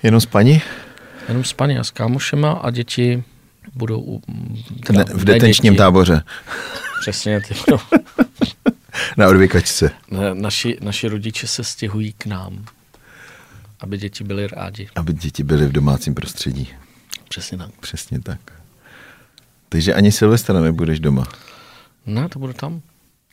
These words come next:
Speaker 1: Je to poprvý Silvestr mimo?
Speaker 2: No, ono je to hlavně na, poprvý na dlouhou dobu, že někam takhle letím. To je snad poprvý v životě, co letím takhle d-,
Speaker 1: Na tři týdny?
Speaker 2: na tři týdny, to jsem ještě v životě nezažil.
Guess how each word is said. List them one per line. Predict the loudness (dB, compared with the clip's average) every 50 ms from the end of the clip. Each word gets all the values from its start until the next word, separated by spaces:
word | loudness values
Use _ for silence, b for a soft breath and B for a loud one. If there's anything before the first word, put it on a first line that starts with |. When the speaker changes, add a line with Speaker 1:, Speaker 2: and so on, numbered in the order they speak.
| -18 -18 -18 _ _ _ _ _ _ -16 _ -6
Speaker 1:
Je | -4 -2
to | 0 -2
poprvý | -2 -2 -2 0 2 2 2 0 -2 -4
Silvestr | -4 -2 0 2 0 0 0 0 -2 -2 -2 -2 -2
mimo? | -2 0 2 2 2 2 0 0 -2 -6 b b b b b _ _ _ -20 -18 -12 -6
Speaker 2:
No, | -4 -2 0
ono | 0 0 0
je | 0
to | 0 0
hlavně | 0 2 2 2 2
na, | 0 0 -4 -6 -6 -8 -8 -12 -14 -16 -12
poprvý | -10 -8 -6 -4 -2 0 0 0 0
na | 0 0
dlouhou | 0 0 0 0 0 0 -2
dobu, | -2 -2 -2 -2 -2
že | -2 -2
někam | -2 -2 -4 -4
takhle | -6 -4 -2 -2
letím. | -2 -2 -2 -4 -6 -6
To | -6
je | -6
snad | -6 -6 -6 -6
poprvý | -8 -10 -8 -6 -6 -6
v | -6
životě, | -6 -8 -8 -8 -10 -10 -10
co | -8 -8 -8
letím | -8 -8 -8 -10
takhle | -10 -10 -10 -10 -10
d-, | -10 -12 -14 -14 -14 -6 -2
Speaker 1:
Na | 0 0
tři | 0 0 -4
týdny? | -2 0 0 0 0 -4 -6 -8
Speaker 2:
na | -10 -12 -12 -10
tři | -10 -12 -10
týdny, | -8 -8 -8 -6 -8
to | -8 -10
jsem | -10 -12 -10
ještě | -10 -10 -10 -10
v | -10
životě | -10 -10 -12 -12 -10 -8
nezažil. | -6 -6 -4 -4 -6 -8 -10 -10 -12